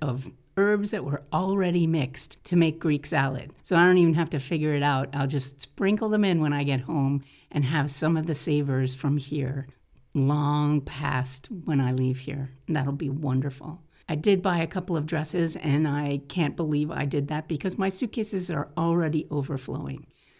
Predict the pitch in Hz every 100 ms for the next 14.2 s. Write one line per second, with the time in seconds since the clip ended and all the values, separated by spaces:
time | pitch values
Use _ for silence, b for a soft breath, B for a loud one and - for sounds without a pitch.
0 | b b - 202 214 196 - - - 208
1 | 208 240 233 214 185 202 175 139 180 175
2 | 175 175 160 - 180 175 - - 214 208
3 | - - - - 185 180 175 - _ _
4 | - 143 165 156 - - 170 - - 180
5 | 160 143 - 151 160 170 180 180 156 -
6 | - 147 143 135 147 - _ _ 175 180
7 | - 175 170 175 170 170 165 170 180 -
8 | 175 180 175 170 - 294 349 269 233 226
9 | 226 233 - 247 269 277 240 226 233 220
10 | 214 220 208 214 - - 233 233 - b
11 | b b - 294 285 262 247 240 240 233
12 | 269 254 - 208 214 208 220 - 269 180
13 | 359 175 226 214 226 214 143 139 151 139
14 | 143